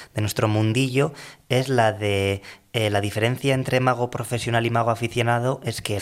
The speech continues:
el mago aficionado cambia de trucos y no de público, y el mago profesional cambia de público y no de trucos. Cuando tú eres un mago aficionado, eh, tu público son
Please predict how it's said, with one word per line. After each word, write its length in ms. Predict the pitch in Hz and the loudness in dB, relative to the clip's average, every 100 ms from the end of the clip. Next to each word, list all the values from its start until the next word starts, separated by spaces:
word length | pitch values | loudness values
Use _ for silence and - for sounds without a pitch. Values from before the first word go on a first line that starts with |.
| - | 0
el 160 | 117 | 2
mago 200 | 104 110 | 4 4
aficionado 580 | 123 127 127 123 135 104 - - - | 2 0 0 2 4 2 -2 -20 -4
cambia 380 | 123 120 120 117 | 2 2 2 0
de 140 | 120 | 0
trucos 420 | - 156 139 95 | 0 -2 0 -6
y 40 | 98 | -2
no 120 | 101 | 0
de 80 | 113 | 2
público, 680 | 156 151 147 147 165 165 - - - | 2 2 2 2 0 0 -12 -20 -4
y 100 | 113 | 0
el 60 | |
mago 220 | 107 107 | 2 0
profesional 520 | - 113 110 113 127 131 | -2 -4 -4 2 2 2
cambia 320 | 117 117 117 | -2 0 0
de 100 | 117 | 0
público 400 | - 120 131 127 | 0 -2 0 0
y 40 | |
no 100 | 104 | 0
de 100 | 95 | 0
trucos. 480 | 92 92 - - - - - - - - - | -2 -6 -8 -12 -14 -18 -20 -18 -14 -16 -4
Cuando 320 | - 120 117 | 2 4 2
tú 80 | 123 | 0
eres 180 | 127 131 | -2 0
un 80 | 143 | 2
mago 200 | 139 139 | 4 2
aficionado, 880 | 139 139 - 143 151 147 - - - - | 0 -6 0 2 2 2 0 -2 -20 -18
eh, 260 | 80 - - | -16 -16 -6
tu 120 | 117 | -6
público 480 | 123 127 135 143 143 | 0 0 2 4 2
son 1500 | 135 147 147 135 120 113 107 107 104 104 101 101 104 101 | 2 2 4 4 4 4 2 2 2 2 2 0 -2 -4